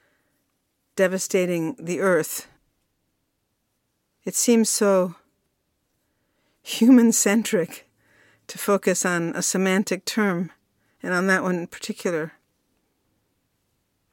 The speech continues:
How convenient. I mean, how totally do we want to forget that the very word human, as with the word humus, grounds us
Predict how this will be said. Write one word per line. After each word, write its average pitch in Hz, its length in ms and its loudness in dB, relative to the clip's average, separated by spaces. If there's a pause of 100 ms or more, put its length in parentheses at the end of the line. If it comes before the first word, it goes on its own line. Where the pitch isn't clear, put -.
(720)
How 214 120 -6
convenient. 208 840 4
I 175 40 -4
mean, 170 340 -2 (460)
how 247 200 0
totally 247 500 4
do 190 200 -2
we 196 100 2
want 196 340 0
to - 80 -14
forget 196 500 -2
that - 140 -12
the 180 80 -8
very 196 280 2
word 185 300 0
human, 175 680 0 (1400)
as 180 260 -4
with 190 160 0
the 185 100 -2
word 175 240 0
humus, - 920 0 (1800)
grounds 202 360 2
us 190 320 0